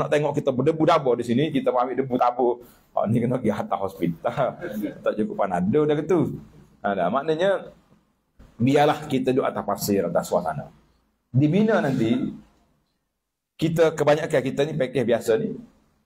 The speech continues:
gitulah tempat kita berlawan dengkur. Kaki dia atas kepala kita, kaki kita atas kepala orang. Itu nikmat haji. Jangan duk kata, "Saya ni bos ni, jangan duduk main dekat-dekat." <laughs> Bos kata, "Duduk sini, dia duduk atas istana tu." Nah,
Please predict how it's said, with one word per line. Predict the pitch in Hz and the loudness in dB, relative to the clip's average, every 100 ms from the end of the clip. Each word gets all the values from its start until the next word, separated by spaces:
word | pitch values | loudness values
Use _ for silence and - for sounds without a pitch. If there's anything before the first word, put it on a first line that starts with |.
| - | -2
gitulah | 143 175 170 131 | 0 2 0 0
tempat | - - 107 | -2 -4 -2
kita | 110 107 | -2 0
berlawan | 110 107 107 | 2 2 2
dengkur. | 107 107 107 104 104 104 - _ _ _ _ _ _ _ - | 0 0 2 2 0 -6 -20 _ _ _ _ _ _ _ -8
Kaki | 107 - 117 113 | -6 -2 0 2
dia | 113 | 2
atas | 107 113 107 | 2 -2 -2
kepala | 110 107 | -2 0
kita, | 110 107 107 | 0 2 2
kaki | 104 104 107 | 0 2 2
kita | 107 104 | 2 0
atas | 104 | -2
kepala | 104 104 | -2 2
orang. | 107 110 107 104 107 - - _ _ _ _ - | 2 2 0 -2 -4 -10 -16 _ _ _ _ -4
Itu | 175 175 160 | 0 2 2
nikmat | - - 175 | 0 -2 -2
haji. | 139 - - - - - _ _ _ - | -2 -6 -10 -18 -20 -20 _ _ _ -4
Jangan | 135 135 | 0 0
duk | 123 | 0
kata, | 110 90 85 | 0 0 0
"Saya | 131 139 139 | 2 2 0
ni | 147 | 0
bos | 165 147 | 0 0
ni, | 180 | 0
jangan | 147 143 | 0 0
duduk | 139 131 | 0 0
main | 127 120 | 0 -2
dekat-dekat." | 107 - - - - 139 - | -4 -4 -6 -6 -6 -6 -6
<laughs> | - - - 107 | -12 -20 -12 -2
Bos | 107 101 | 0 2
kata, | 113 127 - | 2 0 0
"Duduk | |
sini, | 123 120 151 131 | 0 0 2 0
dia | |
duduk | 139 135 | 0 0
atas | - 131 | 0 -2
istana | 131 127 131 135 | -2 -4 0 0
tu." | 156 123 - - _ - | 0 -2 -4 -18 _ -2
Nah, | 120 104 - | 0 0 -4